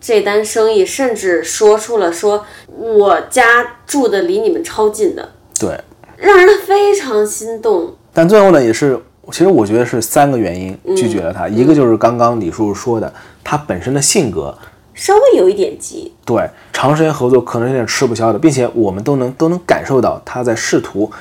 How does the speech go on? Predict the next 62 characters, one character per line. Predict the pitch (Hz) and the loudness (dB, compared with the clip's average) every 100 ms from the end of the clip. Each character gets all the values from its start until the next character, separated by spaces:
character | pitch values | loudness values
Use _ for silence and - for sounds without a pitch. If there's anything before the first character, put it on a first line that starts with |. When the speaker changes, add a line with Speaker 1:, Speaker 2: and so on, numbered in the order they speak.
| - | -16
Speaker 2:
让 | - 127 113 | 0 0 2
我 | 87 | -2
们 | 95 | -6
接 | - 165 | 2 4
受 | 165 123 | 4 -2
他 | 123 | -8
的 | |
想 | 123 - 101 | -8 -10 -12
法。 | 147 - | -14 -12
Speaker 1:
对。 | - 226 190 - | -4 -2 -2 0
Speaker 2:
这 | 202 | 0
是 | 113 | -2
第 | 123 113 | -4 -2
一 | |
点。 | 110 101 - - _ | 0 -4 -8 -20 _
第 | 294 | 4
二 | 294 226 | 6 4
点 | 107 78 - _ _ | 2 -4 -12 _ _
是 | - 165 | -12 -8
石 | 151 - 120 | -6 -4 -4
棉。 | 156 107 98 165 _ _ _ | -4 -4 -6 -10 _ _ _
Speaker 1:
石 | - - 254 | -10 -2 2
棉 | 339 359 | 4 4
这 | 320 | 2
个 | 202 | 0
就 | 180 | -2
很 | 185 | -4
有 | 190 160 | -4 -4
趣 | - 180 147 | -6 -6 -6
了。 | 104 | -6
Speaker 2:
对。 | 113 98 85 | -4 -4 -6
Speaker 1:
石 | - - | -8 -4
棉 | 294 330 370 | 0 4 4
就 | 359 | 2
是 | 302 | 0
那 | 240 | 0
个 | 175 160 160 160 156 | 0 -2 -4 -6 -6
我 | - 190 | -2 0
们 | 185 202 | 0 0
装 | 262 | -2
修 | 277 269 | 0 0
都 | 277 | 0
会 | 277 | 0
比 | 233 | 0
较 | 165 | -2
在 | 147 240 | -2 0
意 | 220 | 2
的 | 190 | 2
那 | 185 | 0
个 | 180 165 160 160 - _ _ | 0 -2 -6 -10 -14 _ _
有 | - 190 151 | -6 -4 -2
毒 | 170 170 | 0 0
物 | 214 233 | 0 -4
质 | 247 240 | -4 -4
嘛。 | 170 - _ | -6 -10 _
Speaker 2:
石 | - - 208 | -2 2 4
棉 | 247 240 | 4 4
这 | 254 | 4
个 | |
东 | 147 139 | 2 2
西 | 123 | 0
啊， | 101 - | -2 -2